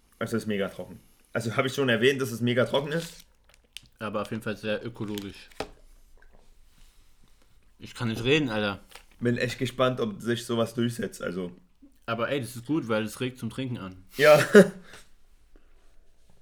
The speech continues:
Speaker 1: Aber voll geil, also da steht auch drauf, dass da kein Zucker drauf, äh, also kein, kein Zucker drin ist.
Speaker 2: Okay, die Energy Bars würde ich noch essen, aber die Protein Bars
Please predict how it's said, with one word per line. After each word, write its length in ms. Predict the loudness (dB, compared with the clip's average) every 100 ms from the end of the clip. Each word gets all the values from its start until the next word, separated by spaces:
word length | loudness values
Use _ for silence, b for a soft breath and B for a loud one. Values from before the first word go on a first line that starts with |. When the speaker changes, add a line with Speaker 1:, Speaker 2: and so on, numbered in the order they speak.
| -20 -20 -2
Speaker 1:
Aber 500 | 6 10 10 8 -2 -20 b b b b
voll 240 | 4 8
geil, 220 | 10 10
also 180 | 8 6
da 140 | 4
steht 240 | 4 -2 2
auch 120 | 2
drauf, 280 | 4 2 2
dass 220 | -2 0
da 240 | 4 6 6
kein 340 | 4 -2 -2
Zucker 240 | -2 0
drauf, 400 | 6 8 8 6 -12 -20 _ -18 -6
äh, 360 | 0 2 2 0
also 180 | -4
kein, 360 | -2 -4 -2 -6
kein 160 | -6 -8
Zucker 220 | -2 -2
drin 200 | 0 0
ist. 380 | 0 -2 -6 -20 _ -20
Speaker 2:
Okay, 280 | -18 -10 -8
die 120 | -6
Energy 380 | -4 -4 -4 -4
Bars 280 | -2 -4 -4
würde 140 | -8
ich 120 | -8
noch 120 | -10
essen, 320 | -10 -12 -12 -16
aber 180 | -14 -12
die 100 | -12
Protein 420 | -12 -10 -8 -8
Bars 300 | -8 -10 -14